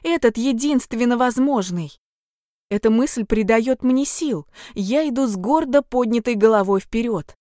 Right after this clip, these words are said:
И вопреки наставлениям Жанны не могу сдержать желание посмотреть туда, где должен сидеть интересующий меня человек.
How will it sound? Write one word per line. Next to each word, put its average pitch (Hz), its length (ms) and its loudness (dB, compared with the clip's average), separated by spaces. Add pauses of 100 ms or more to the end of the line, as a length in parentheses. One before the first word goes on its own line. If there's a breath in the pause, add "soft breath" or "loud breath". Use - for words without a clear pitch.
(280)
И 220 120 0
вопреки 254 520 0
наставлениям 208 800 0
Жанны 220 420 -2
не 220 140 2
могу 254 300 0
сдержать 254 520 -2
желание 269 480 -2
посмотреть 302 760 -4
туда, 226 340 0
где 170 240 2
должен 220 400 0
сидеть 233 420 -4
интересующий 208 720 -2
меня 208 300 -2
человек. 208 640 -4